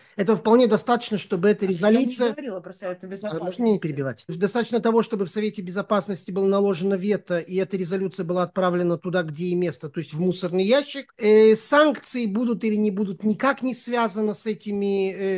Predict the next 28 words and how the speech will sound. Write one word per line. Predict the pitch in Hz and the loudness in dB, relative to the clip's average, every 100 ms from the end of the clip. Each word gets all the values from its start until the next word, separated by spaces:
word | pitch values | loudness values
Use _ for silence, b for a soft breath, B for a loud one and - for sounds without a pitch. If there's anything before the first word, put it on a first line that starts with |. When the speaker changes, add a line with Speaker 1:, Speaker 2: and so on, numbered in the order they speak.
| 185 | -4
Speaker 1:
э, | 180 b b - | -6 b b -6
с | - | -2
этими | 214 214 214 | 2 4 4
признаниями | 214 214 165 208 202 196 190 190 | 4 4 4 4 6 6 4 2
или | 208 196 202 | -2 0 2
непризнаниями. | 202 196 180 170 165 185 180 175 | 4 4 0 -4 -2 -2 -2 -2
Это | 170 | -6
связано | - 190 170 175 | -6 -6 -4 -6
с | |
тем, | - 175 | -6 -6
что | - 156 | -6 -6
происходит | 165 160 - 180 160 143 | -4 -2 -2 0 0 -2
в | 147 | 0
Газе, | 156 180 147 165 B B | 2 4 2 -4 B B
а | 185 | 2
ещё | 226 - - 214 | 4 4 2 2
более | 175 165 160 | 2 0 -2
связано | - 165 160 156 | -4 -2 -2 -2
с | 143 | -6
тем, | 170 | -8
что | 151 156 | -8 -6
происходит | 165 151 170 160 | -4 -4 -4 -6
в | - | -4
политическом | 165 151 151 - 170 156 | -4 -2 -4 -4 -4 -4
климате | 165 160 147 151 | 0 2 0 -2
этих | 143 139 | -8 -10
европейских | 160 156 160 180 - - | -6 -4 -2 -4 -6 -6
стран. | - 262 320 | -2 2 2